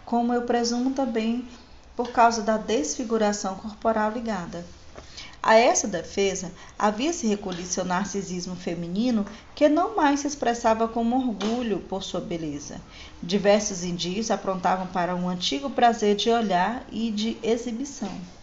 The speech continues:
Quem não quiser ver diminuído o papel do adquirido chamará a atenção para o fato de que a conduta da jovem,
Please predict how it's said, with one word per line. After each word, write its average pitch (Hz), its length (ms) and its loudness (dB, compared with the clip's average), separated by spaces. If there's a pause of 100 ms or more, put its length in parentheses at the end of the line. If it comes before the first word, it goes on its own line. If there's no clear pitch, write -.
(640)
Quem 311 220 0
não 302 140 2
quiser 190 500 0 (260)
ver 240 440 4
diminuído 202 840 0
o 180 40 -6
papel 151 580 0 (200)
do 170 400 -6
adquirido 185 1120 -4 (1500)
chamará 202 480 6
a 175 40 8
atenção 180 380 -2
para 151 220 -2
o 165 40 -4
fato 226 420 0
de 190 140 -2
que 175 100 -2
a 165 80 2
conduta 185 440 -4
da 269 180 2
jovem, 175 500 -2